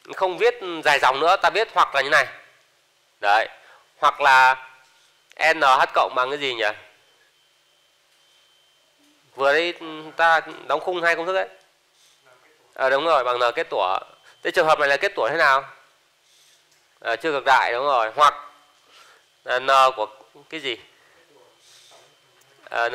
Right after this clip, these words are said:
kết tủa bằng bốn phần ba. N của A L O hai trừ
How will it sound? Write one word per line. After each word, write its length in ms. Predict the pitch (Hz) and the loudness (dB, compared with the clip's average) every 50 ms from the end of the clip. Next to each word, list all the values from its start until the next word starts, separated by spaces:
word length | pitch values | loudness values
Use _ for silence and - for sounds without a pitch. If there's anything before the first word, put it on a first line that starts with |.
| 123 117 | -4 -2
kết 180 | - 160 - - | -2 -6 -6 -4
tủa 160 | 147 117 104 | -4 -4 -2
bằng 220 | 104 113 110 110 110 | 0 0 -2 -2 -4
bốn 220 | 113 120 139 165 | -6 -6 -6 -6
phần 200 | 175 151 123 120 | -8 -8 -6 -2
ba. 320 | 120 123 127 127 131 139 135 - - _ _ _ _ _ _ _ _ _ _ _ _ _ _ _ _ _ _ _ _ _ _ _ _ _ _ _ _ _ _ 127 | 0 0 0 0 -2 -4 -8 -18 -20 _ _ _ _ _ _ _ _ _ _ _ _ _ _ _ _ _ _ _ _ _ _ _ _ _ _ _ _ _ _ _
N 60 | 117 120 117 117 110 104 | -2 0 0 0 0 -2
của 60 | 110 | -2
A 140 | 113 120 127 | -2 -2 0
L 80 | 120 | 0
O 240 | 113 110 113 117 117 | 0 0 0 -2 -4
hai 540 | 123 127 127 120 120 120 120 123 127 127 127 127 _ _ _ _ _ _ _ _ _ _ _ _ _ _ | -4 -4 -2 -2 -2 -4 -4 -6 -8 -12 -14 -20 _ _ _ _ _ _ _ _ _ _ _ _ _ _
trừ 420 | - 131 120 117 120 120 120 123 | -2 0 0 0 0 -4 -8 -10